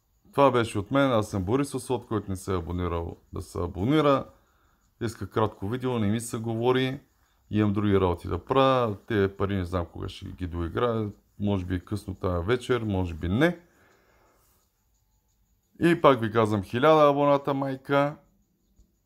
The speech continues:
Айде ще въртна до триста евро да ги закръгля-, да ги закръгля. Ча-,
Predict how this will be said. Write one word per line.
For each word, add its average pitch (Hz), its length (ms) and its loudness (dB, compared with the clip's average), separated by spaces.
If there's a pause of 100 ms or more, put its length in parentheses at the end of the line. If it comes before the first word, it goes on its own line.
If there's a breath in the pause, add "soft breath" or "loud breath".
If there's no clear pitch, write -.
(760)
Айде 110 240 -4
ще 101 180 -10
въртна 95 540 -4 (600)
до 95 200 -6
триста 95 420 -4
евро 90 180 2
да 85 60 -2
ги 85 80 -6
закръгля-, 87 520 -8 (220)
да 98 160 0
ги 98 120 0
закръгля. 90 480 -2
Ча-, 131 240 2